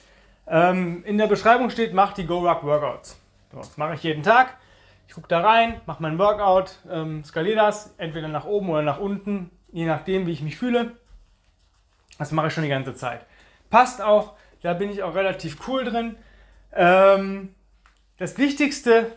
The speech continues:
was ich euch mitgeben möchte heute, ist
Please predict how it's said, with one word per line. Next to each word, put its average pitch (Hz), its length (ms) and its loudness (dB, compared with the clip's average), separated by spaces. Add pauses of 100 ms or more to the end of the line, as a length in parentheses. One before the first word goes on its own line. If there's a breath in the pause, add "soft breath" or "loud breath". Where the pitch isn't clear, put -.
(120)
was 190 140 0
ich 190 140 -8
euch 254 220 0
mitgeben 180 460 -2
möchte 143 340 -2
heute, 190 420 0 (640 soft breath)
ist 226 400 -4